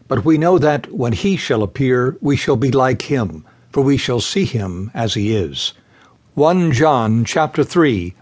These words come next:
verses one and two. This wonderful scripture states unequivocally that we are the sons of God. How did we get there? We got there by the Father's love.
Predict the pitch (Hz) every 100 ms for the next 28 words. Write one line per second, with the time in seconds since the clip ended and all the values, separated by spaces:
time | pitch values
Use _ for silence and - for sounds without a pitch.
0 | - 139 143 - 117 110 104 127 117 110
1 | 110 127 95 78 - _ _ - - -
2 | - 196 208 165 175 151 - 135 - 139
3 | - 135 117 175 160 - 175 170 - 233
4 | 208 - 92 90 131 117 170 185 156 120
5 | 113 123 - 143 127 131 113 160 190 139
6 | - _ _ _ _ _ _ _ - 120
7 | 117 101 107 90 98 - 143 180 214 _
8 | _ _ _ - 160 156 202 196 185 156
9 | 139 131 - 147 139 127 98 113 104 82
10 | 80